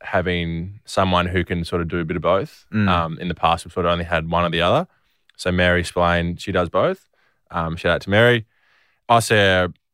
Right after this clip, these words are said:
Speaker 1: um, once every probably ten days, yeah, um,
Speaker 2: Yeah,
Speaker 1: which
Speaker 2: nice.
Speaker 1: is really, really important. I used to see Jackie Lowder and still keep in contact with her a little bit.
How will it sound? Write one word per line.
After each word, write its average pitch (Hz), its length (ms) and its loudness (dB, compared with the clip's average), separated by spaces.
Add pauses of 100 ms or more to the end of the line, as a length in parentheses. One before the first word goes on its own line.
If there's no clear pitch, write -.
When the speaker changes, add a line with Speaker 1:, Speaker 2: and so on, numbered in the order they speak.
Speaker 1:
um, 90 340 4
once 90 220 -2
every 85 400 -2 (120)
probably 92 140 -2
ten 101 180 -4
days, 131 340 0
yeah, 98 220 0 (400)
um, 87 420 -4
Speaker 2:
Yeah, 180 80 2
Speaker 1:
which 139 80 -2
Speaker 2:
nice. 170 240 -2
Speaker 1:
is - 60 -10
really, 92 100 -6
really 95 160 -2
important. 95 500 -2 (360)
I 92 40 -2
used 98 300 -2
to 85 260 0
see 101 360 0
Jackie 107 280 2
Lowder 135 300 4
and 117 120 0
still 98 160 -2
keep 92 160 -2
in 87 60 -8
contact 95 520 -2
with - 120 -16
her 101 120 -2
a 95 40 -2
little 120 180 -4
bit. 180 180 -6